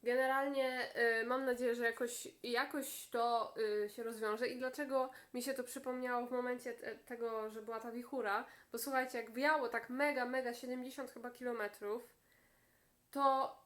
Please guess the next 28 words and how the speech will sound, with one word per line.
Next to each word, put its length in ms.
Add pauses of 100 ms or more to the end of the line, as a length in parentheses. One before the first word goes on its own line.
(120)
<laughs> 460
s-, 240 (680)
stojąc 460
przy 220
okapie, 480
su-, 340
słyszałam 540
taki 340 (160)
<laughs> 280
specy-, 420
specyficzny, 720 (520)
y, 100
szum 440
i 140
świst 420
wiatru, 400
wiecie, 260
jak 100
tak 200
zawiewa 440
czasami 460
zimą, 480 (240)
to 120
słychać 340
taki, 240
taki 220
podmuch, 680
nie? 280